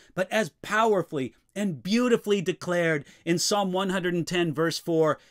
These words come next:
"You are a priest forever according to the order of Melchizedek." That's the emphasis in Hebrews chapter six, verse twenty. Then in Hebrews chapter seven, verse seventeen, there the emphasis is on the idea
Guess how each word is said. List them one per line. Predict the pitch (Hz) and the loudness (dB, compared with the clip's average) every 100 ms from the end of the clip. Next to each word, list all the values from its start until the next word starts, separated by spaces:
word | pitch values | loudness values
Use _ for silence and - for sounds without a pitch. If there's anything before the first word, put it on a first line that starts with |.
| _ | _
"You | 151 202 254 262 233 | -2 2 4 4 2
are | 196 190 | 4 4
a | 185 | 4
priest | - 196 196 - | 0 -2 -2 -4
forever | - 196 - 175 160 175 160 - _ - | 2 2 4 2 4 4 2 -2 _ -2
according | 170 - 196 196 180 160 | -2 2 2 4 2 0
to | 170 | -2
the | 170 - | -4 2
order | 151 143 131 127 - | 4 4 2 -4 -2
of | 123 | -2
Melchizedek." | 127 131 123 - 139 113 107 69 - - - - - | 0 0 -2 -4 -4 -4 -10 -16 -18 -16 -18 -18 -6
That's | 110 214 226 | 2 2 2
the | - 160 | -2 -8
emphasis | 127 123 127 127 123 | -6 -8 -8 -10 -8
in | 127 | -10
Hebrews | 113 107 107 | -10 -12 -12
chapter | - 107 123 | -12 -12 -8
six, | - - 311 262 - | -6 -4 -2 -4 -6
verse | 139 139 - | -8 -8 -10
twenty. | 220 262 170 - _ _ _ _ _ _ _ - - _ | -14 -14 -16 -18 _ _ _ _ _ _ _ -20 -20 _
Then | 254 294 | -6 0
in | 330 | 0
Hebrews | 294 269 247 | 0 -2 -4
chapter | - 226 220 214 | -2 -2 0 -2
seven, | 202 - - 269 262 180 123 175 | -2 0 0 2 2 0 0 -2
verse | 156 190 196 | 0 0 0
seventeen, | 220 196 165 - 240 220 95 78 135 - _ _ - - | -2 -2 -2 -4 -4 -4 -6 -10 -16 -20 _ _ -20 -20
there | 131 208 277 285 170 175 - - | 0 4 6 6 4 2 -4 -10
the | 208 - | -10 -4
emphasis | 208 269 262 330 - 285 240 | -2 -2 -4 -8 -8 -8 -6
is | 196 | -4
on | 185 214 240 | -2 -2 -2
the | 226 | -2
idea | 202 196 151 127 107 113 | -2 -2 -4 -8 -8 -12